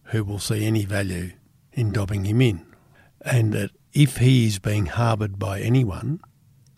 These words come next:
A, he's being harboured by people who don't realise that he is wanted. That's possible.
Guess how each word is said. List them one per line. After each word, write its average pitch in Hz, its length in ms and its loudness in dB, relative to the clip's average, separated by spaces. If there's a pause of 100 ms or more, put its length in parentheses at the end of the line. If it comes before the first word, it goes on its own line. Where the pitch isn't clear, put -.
(260)
A, 113 340 2
he's 104 240 -6
being 107 340 -2
harboured 104 400 -2
by 104 140 -2
people 101 280 0
who 110 100 2
don't 107 260 2
realise 104 460 2
that 98 120 -2
he 95 220 0
is 90 120 -2
wanted. 87 420 -2 (840)
That's - 280 -4
possible. 104 440 -4